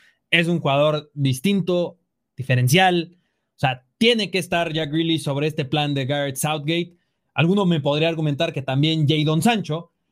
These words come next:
pero no, el Jack Grealish es el que ya demostró, Sancho es el que, pues, no ha tenido oportunidad por una u otra razón, ya mejor que se concentre en su llegada al Manchester United.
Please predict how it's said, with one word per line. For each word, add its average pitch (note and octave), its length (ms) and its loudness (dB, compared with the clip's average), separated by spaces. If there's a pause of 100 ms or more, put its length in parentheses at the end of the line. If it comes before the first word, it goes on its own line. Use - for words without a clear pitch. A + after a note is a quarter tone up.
(240)
pero D3+ 240 2
no, C#3+ 280 -2
el C3+ 140 0
Jack F3+ 200 4
Grealish F#3+ 220 0
es F3 40 -6
el E3+ 120 0
que D3 100 -2
ya D#3 100 2
demostró, D#3+ 440 -2
Sancho E3+ 340 -2
es C#3+ 80 -2
el C#3 140 -2
que, C3 100 -6
pues, C3+ 140 -2
no D3 80 0
ha D3+ 80 -4
tenido D3 240 0
oportunidad C#3 520 -2
por C#3 120 -4
una C#3+ 280 0
u C3 380 0
otra C3+ 220 -2
razón, F3+ 420 -2
ya D3 100 0
mejor C3 240 -2
que B2+ 80 -6
se B2+ 120 -6
concentre C3+ 400 -2
en B2+ 80 0
su C3 80 0
llegada C3 300 0
al C3 80 0
Manchester C3+ 380 0
United. F3 440 0